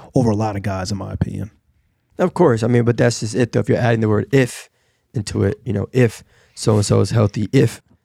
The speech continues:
Speaker 2: you know.
Speaker 1: I'm just saying, injury, injuries are part of the game. Like, I don't look, I think we get so caught up in, like,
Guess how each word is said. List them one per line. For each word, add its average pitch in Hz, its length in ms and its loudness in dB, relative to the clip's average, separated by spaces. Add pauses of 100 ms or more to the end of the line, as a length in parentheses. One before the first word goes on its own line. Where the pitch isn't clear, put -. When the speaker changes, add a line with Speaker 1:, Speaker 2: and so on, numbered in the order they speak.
(200)
Speaker 2:
you 127 100 0
know. 107 120 4
Speaker 1:
I'm 101 60 2
just 90 100 0
saying, 143 140 2
injury, 185 240 4
injuries 208 380 2
are 160 40 0
part 165 200 2
of 135 80 2
the - 20 -4
game. 131 260 2
Like, 120 160 -4
I 135 60 2
don't 156 200 4
look, 160 240 2
I 143 80 0
think 160 260 0
we 151 120 4
get 147 120 4
so 139 160 2
caught 139 240 2
up 139 160 2
in, 127 120 4
like, 120 360 0